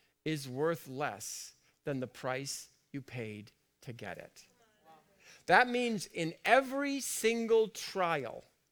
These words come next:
that is going on in your life right now, and every one that will come from here on, there is always a victory that you will say at the end of the day,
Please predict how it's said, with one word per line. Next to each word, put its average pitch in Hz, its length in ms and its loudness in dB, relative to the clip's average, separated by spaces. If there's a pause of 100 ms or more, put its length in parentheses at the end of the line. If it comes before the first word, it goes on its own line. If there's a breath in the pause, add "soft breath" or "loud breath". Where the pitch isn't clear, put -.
(480)
that 160 100 0
is 147 140 -4
going 185 300 4
on 147 220 0
in 151 160 -6
your 175 120 -4
life 160 260 -2
right 185 140 -4
now, 120 280 -6
and 135 160 -8
every 156 260 -2
one 160 220 -2
that 151 140 -4
will 147 80 -6
come 143 240 -8
from 135 200 -12
here 135 220 -8
on, 107 280 -12 (460 loud breath)
there 175 220 8
is 170 180 0
always 214 500 6
a 170 60 -2
victory 143 520 -4
that 131 140 -2
you 143 200 -2
will 202 120 4
say 131 380 0
at 127 100 -8
the 139 140 -8
end 151 180 -2
of 151 60 -6
the 170 80 -4
day, 120 440 -4